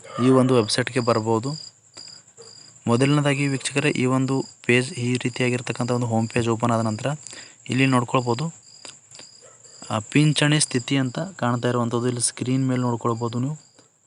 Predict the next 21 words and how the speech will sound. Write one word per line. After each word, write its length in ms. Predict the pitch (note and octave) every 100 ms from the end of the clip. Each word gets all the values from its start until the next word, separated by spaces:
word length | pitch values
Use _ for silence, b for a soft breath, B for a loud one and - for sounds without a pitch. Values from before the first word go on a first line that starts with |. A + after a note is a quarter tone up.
| _
ಪಿಂಚಣಿ 460 | B2+ C#3 C#3+ C#3+
ಸ್ಥಿತಿ 320 | - C3 A#2+ C3
ಅಂತ 220 | A#2+ C3
ಅನ್ನುವ 220 | B2 B2
ಆಪ್ಷನ್ನ 460 | A2+ G#2+ - B2 B2+
ಕಾಣ್ತಾ 340 | A#2+ A#2 A2+
ಇರುವಂಥದ್ದು. 340 | A2+ A2 A#2+
ಈ 140 | - B2
ಒಂದು 200 | B2 A#2+
ಪಿಂಚಣಿ 480 | - B2+ A#2+ C#3 C3+
ಸ್ಥಿತಿ 320 | - A#2+ B2+
ಆಪ್ಷನ್ 300 | A#2 - B2
ಮೇಲೆ 200 | A#2+ B2+
ಕ್ಲಿಕ್ 320 | - A#2 -
ಮಾಡಿ. 220 | A2 B2+ D3 _ _ _ _ _ _ _ _ _ _ _
ಸಂಪೂರ್ಣವಾಗಿ 840 | - A#2+ A#2+ D3 D3 C#3+ C#3+ C#3+
ನಾನು 300 | C3+ B2 B2+
ಪಿಂಚಣಿ 480 | B2 - B2+ - C3+
ಆಪ್ಷನ್ 400 | B2+ A#2 - B2
ಮೇಲೆ 220 | B2 A#2+
ಒಂದು 280 | B2 B2 B2